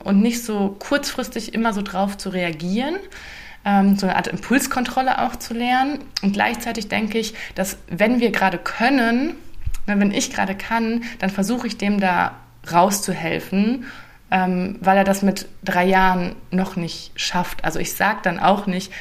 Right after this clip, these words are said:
Langeweile ist gut, du brauchst das, es ist dein Problem oder ich spreche die Langeweile nicht ab.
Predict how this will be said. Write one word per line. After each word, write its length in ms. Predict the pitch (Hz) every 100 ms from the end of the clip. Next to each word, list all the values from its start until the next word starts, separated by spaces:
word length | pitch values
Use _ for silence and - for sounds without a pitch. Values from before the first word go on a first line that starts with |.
| -
Langeweile 480 | 185 202 202 175 175
ist 220 | - -
gut, 400 | 196 202 208 - - -
du 100 | -
brauchst 480 | 190 - 170 185 -
das, 200 | 165 175
es 160 | - -
ist 240 | - - -
dein 180 | 160 190
Problem 400 | 190 160 170 175
oder 140 | 160
ich 100 | -
spreche 240 | - 185 -
die 100 | 160
Langeweile 480 | 165 165 165 170
nicht 220 | 160 160 -
ab. 220 | -